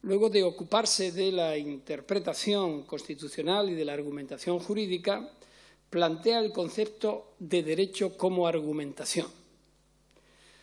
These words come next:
nombre con el que titula un, un libro donde se plantea precisamente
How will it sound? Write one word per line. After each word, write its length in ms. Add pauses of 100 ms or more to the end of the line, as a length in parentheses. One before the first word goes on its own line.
(240)
nombre 380
con 200
el 220
que 240
titula 540
un, 400 (400)
un 300
libro 600 (100)
donde 260
se 140
plantea 440
precisamente 840